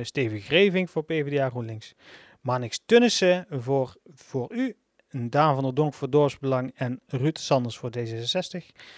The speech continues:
En ook keren er wat, eh, wat bekendere gezichten terug, die waren eventueel raadslid of, eh, al burgerlid. Dat zijn Albert Vink voor het C D A, Gert-Jan Steenhoven voor het C D A,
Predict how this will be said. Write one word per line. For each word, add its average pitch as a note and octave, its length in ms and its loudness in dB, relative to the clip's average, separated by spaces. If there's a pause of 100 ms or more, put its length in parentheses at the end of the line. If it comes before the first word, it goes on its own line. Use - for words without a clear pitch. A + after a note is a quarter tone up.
(160)
En D3 120 0
ook D3+ 120 6
keren C3+ 320 6
er C3 200 0
wat, B2 260 -2
eh, A#2+ 280 -6
wat B2 160 -8
bekendere F3 400 2
gezichten D3+ 320 -2
terug, D3 160 -2
die C3+ 100 -6
waren C3 240 0
eventueel B2 440 -6
raadslid C3 600 -6 (260)
of, - 240 -4
eh, C3 260 -10
al B2 180 -6
burgerlid. D3 560 2
Dat B2+ 120 -10
zijn B2 280 -4
Albert D3+ 320 4
Vink G#3+ 220 0
voor - 100 -6
het E3+ 180 0
C D#3+ 40 0
D D#3 120 4
A, C#3+ 240 4
Gert-Jan A#2+ 380 -6
Steenhoven D3 640 2
voor B2+ 120 -4
het - 220 -8
C B2 140 -8
D A#2 180 -8
A, A#2 160 -14